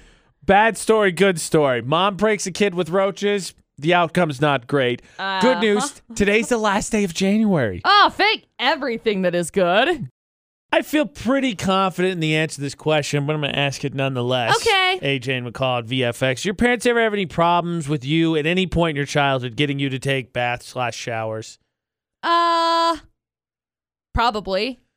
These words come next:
Speaker 1: Oh, I re-
Speaker 2: Maybe. I don't know.
Speaker 1: honestly expected you to say no.
Speaker 2: They might have.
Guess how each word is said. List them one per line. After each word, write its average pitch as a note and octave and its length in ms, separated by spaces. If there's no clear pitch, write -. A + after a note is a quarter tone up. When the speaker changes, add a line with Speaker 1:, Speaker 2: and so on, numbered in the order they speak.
Speaker 1:
Oh, F3+ 340
I A#3 100
re- C#4+ 40
Speaker 2:
Maybe. C4 260
I A3+ 120
don't C4 120
know. G3 220
Speaker 1:
honestly G#3 420
expected F3 420
you E3 120
to - 60
say D3+ 180
no. B2 480
Speaker 2:
They C4 140
might B3+ 260
have. G3 320